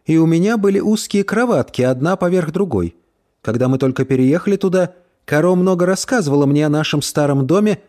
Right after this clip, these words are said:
пытаясь заставить меня вспомнить то или другое. Она рассказывала, когда мы лежали в кроватках,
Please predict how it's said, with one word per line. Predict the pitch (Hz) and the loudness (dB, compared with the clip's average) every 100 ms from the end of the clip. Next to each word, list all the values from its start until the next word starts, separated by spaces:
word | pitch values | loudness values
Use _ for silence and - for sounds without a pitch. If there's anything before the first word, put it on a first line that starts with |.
| _ _ - | _ _ -4
пытаясь | 151 180 180 139 | -2 2 2 2
заставить | 160 - - 196 190 - | -2 -2 -2 0 0 0
меня | 180 180 | 0 0
вспомнить | 175 - 190 190 180 170 | -2 -4 0 2 0 -2
то | - 190 | -2 0
или | 196 196 | 2 0
другое. | 190 208 220 139 87 - _ _ _ _ _ | 0 0 0 0 0 -4 _ _ _ _ _
Она | - 127 143 | -4 0 0
рассказывала, | 147 - 180 180 170 165 | 0 -2 -2 0 2 0
когда | 156 151 | 0 0
мы | 156 | 2
лежали | 156 131 151 151 | 2 2 2 0
в | - | 0
кроватках, | 139 135 135 139 - 202 - | 0 2 0 0 -2 -6 -6